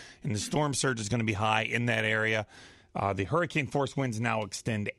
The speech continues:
eighty miles outward, and the tropical storm force winds now extend two hundred miles from the eye.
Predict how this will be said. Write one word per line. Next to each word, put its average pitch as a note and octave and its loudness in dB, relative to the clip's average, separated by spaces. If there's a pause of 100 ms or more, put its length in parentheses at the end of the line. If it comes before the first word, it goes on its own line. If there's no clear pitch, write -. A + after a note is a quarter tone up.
eighty F3+ 2
miles G#2+ 0
outward, G2+ -2 (420)
and G#2 2
the G2+ 0
tropical B2+ 0
storm E3+ 0
force G#2+ -4
winds G2 -2 (300)
now G2+ 2
extend G2 -2 (120)
two C3+ -2
hundred B2 0
miles F2 2
from F#2 0
the F2 0
eye. D#2+ -2